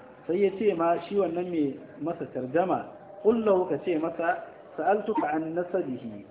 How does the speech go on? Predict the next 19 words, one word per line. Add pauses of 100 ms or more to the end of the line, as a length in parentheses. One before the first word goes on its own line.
(280)
na
tambaye
ka
akan
nasabarsa, (260)
"fa
zakarta
annahu
fikum
dhu
nasabin,"
ka
ce
lalle
shi
mutum
ne
mai
nasaba,